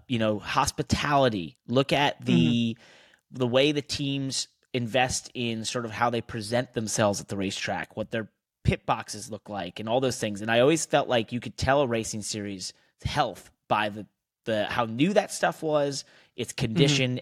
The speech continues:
Speaker 1: and sort of the innovation happening around it. When
Speaker 2: Yep.
Speaker 1: series are doing well, innovation is happening everywhere. That's from pit
Speaker 2: Right.
Speaker 1: boxes to hospitality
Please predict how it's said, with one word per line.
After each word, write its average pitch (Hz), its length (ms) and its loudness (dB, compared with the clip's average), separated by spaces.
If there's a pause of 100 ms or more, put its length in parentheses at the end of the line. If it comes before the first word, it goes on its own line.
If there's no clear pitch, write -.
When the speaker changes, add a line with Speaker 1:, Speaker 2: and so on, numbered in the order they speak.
Speaker 1:
and 120 180 2
sort 139 160 -4
of 117 60 -4
the 120 200 -6
innovation 131 520 2
happening 107 360 -4
around 90 280 -10
it. - 100 -18 (580)
When 135 140 2
Speaker 2:
Yep. 123 80 -6 (140)
Speaker 1:
series 202 420 2 (140)
are 151 100 6
doing 147 300 4
well, 139 440 0
innovation 127 640 0
is 110 120 -6
happening 110 420 -4 (100)
everywhere. 82 520 -14 (120)
That's 127 240 -2
from 117 160 -12
pit - 240 -2
Speaker 2:
Right. 196 120 4
Speaker 1:
boxes 165 540 -10 (420)
to 117 160 -8
hospitality 139 920 -2